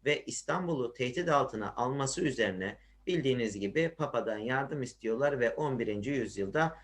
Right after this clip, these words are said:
Haçlı seferleri baş-, Çukurova bölgesi de Haçlı akınlarına maruz kalıyor. Çünkü Kudüs'e geçerken Çukurova bölgesinden geçiyorlar. Bu da büyük katliamlara neden oluyor.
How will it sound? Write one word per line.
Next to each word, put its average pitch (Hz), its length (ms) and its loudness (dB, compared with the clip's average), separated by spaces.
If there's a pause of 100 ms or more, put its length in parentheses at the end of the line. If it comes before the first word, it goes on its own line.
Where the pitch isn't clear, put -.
(200)
Haçlı 156 340 2
seferleri 104 640 0
baş-, 120 80 2
Çukurova 180 420 2
bölgesi 151 420 0
de 143 240 2 (300)
Haçlı 175 400 0
akınlarına 147 640 0
maruz 101 400 2
kalıyor. 80 340 -4
Çünkü - 420 -2 (320)
Kudüs'e 151 380 -2
geçerken 123 680 -2
Çukurova 131 560 0
bölgesinden 135 720 0
geçiyorlar. 98 560 0 (320)
Bu 165 180 -4
da 139 360 2
büyük 190 300 0
katliamlara 147 760 2
neden 101 320 2
oluyor. 101 380 -2